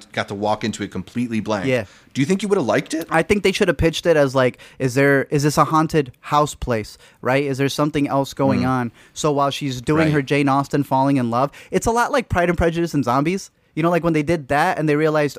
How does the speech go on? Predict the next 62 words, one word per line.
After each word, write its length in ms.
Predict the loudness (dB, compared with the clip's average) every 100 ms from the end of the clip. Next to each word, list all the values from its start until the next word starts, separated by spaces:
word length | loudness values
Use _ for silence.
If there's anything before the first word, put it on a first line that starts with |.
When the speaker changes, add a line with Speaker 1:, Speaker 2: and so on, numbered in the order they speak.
| 0
Speaker 2:
"Ooh, 200 | 2 2
it's 120 | 0
a 60 |
love 200 | 0 0
story, 240 | -2 -2 0
but 80 | 0
what 120 | 0
if 80 | 0
we 100 | 0
added 180 | 0 0
the 80 | -4
supernatural 600 | -4 -4 -2 -2 0 0
element?" 380 | 0 0 -2 -4 -18 _ _ _ _ _ _ _ _
Have 220 | -4 -2 0
Speaker 1:
Mm. 20 |
Speaker 2:
that 160 | 0
here 340 | -2 -2 0 0
and 180 | -2 0
have 200 | 0 0
her 100 | 0
falling 340 | 0 0 0
in 80 | 0
love 160 | 0
with 120 | 0 -2
this 160 | -4
guy, 320 | -2 0 2 0
and 160 | 0 0
you 80 | 0
leave 280 | 0 0 0
the 60 |
clues 380 | -4 -2 -2 0
there 280 | 0 2 0
and 140 | 0 0
then 80 | 2
have 320 | 2 2 2
that 240 | 0 0
Speaker 1:
<laughs> 0 |
Speaker 2:
big 260 | 0 -2 -4 -20 -16
shocking 500 | -6 -2 0 0 -2
twist 480 | -2 0 0 0 -12 -20 -20 -20 -20 -20
that's 280 | -2 0 0
spoiled 360 | 0 2 4 6
in 100 | 4
the 60 |
trailer. 440 | 2 -2 -6 -8 -8 -2
Uh, 20 |
I 220 | 0 2
like 180 | 0 0
their 100 | -4
performances 600 | -4 -2 0 0 -2 0
in 100 | 0
it. 160 | 0 -2
I 120 | -2
liked 200 | 0 0
a 20 |
lot 220 | 0 0 -2
of 100 | -4
Easter 320 | -2 -2 0
eggs. 200 | -2 -4
There 220 | -6 -6 -6
is 180 | -8
a 120 | -6